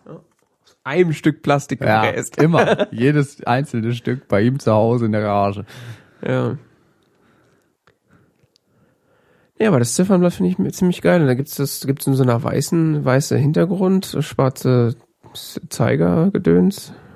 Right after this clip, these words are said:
Speaker 1: Oder
Speaker 2: Ja, die ist mir
Speaker 1: rot.
Speaker 2: auch noch zu klobig irgendwie.
Speaker 1: Was? Die gibt's doch nicht so groß? Also wirklich so?
Speaker 2: Ja, nee, nee, vom, vom, nicht, nicht, nicht vom, vom zu groß von der Fläche her, sondern so vom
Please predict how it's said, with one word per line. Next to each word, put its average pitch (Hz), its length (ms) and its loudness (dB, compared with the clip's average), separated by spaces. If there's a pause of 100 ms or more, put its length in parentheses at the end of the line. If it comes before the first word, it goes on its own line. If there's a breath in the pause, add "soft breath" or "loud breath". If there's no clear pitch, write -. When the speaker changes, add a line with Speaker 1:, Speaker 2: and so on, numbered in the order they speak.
(380 loud breath)
Speaker 1:
Oder - 180 0
Speaker 2:
Ja, 120 40 2
die 117 80 -2
ist - 100 0
mir 180 60 0
Speaker 1:
rot. - 100 -2
Speaker 2:
auch 120 60 -4
noch 127 120 -4
zu 139 140 -8
klobig 127 600 -4
irgendwie. 131 360 -4 (480)
Speaker 1:
Was? 160 300 2 (1080)
Die - 60 -14
gibt's - 160 -4
doch 330 140 4
nicht 170 140 -6
so 190 140 -4
groß? 349 420 -10 (360)
Also 143 140 -8
wirklich 151 200 -10
so? 135 60 -2
Speaker 2:
Ja, 143 120 2
nee, 165 240 4
nee, 196 220 2
vom, 123 300 0
vom, 123 300 0 (320 loud breath)
nicht, 123 180 -2
nicht, 139 240 0
nicht 131 220 -2
vom, 127 340 0
vom 123 360 0 (540)
zu 120 320 -2 (160)
groß 131 420 2
von 117 180 0
der 113 100 2
Fläche 107 460 0
her, 175 260 2
sondern 117 400 0
so 117 200 0
vom 107 420 -2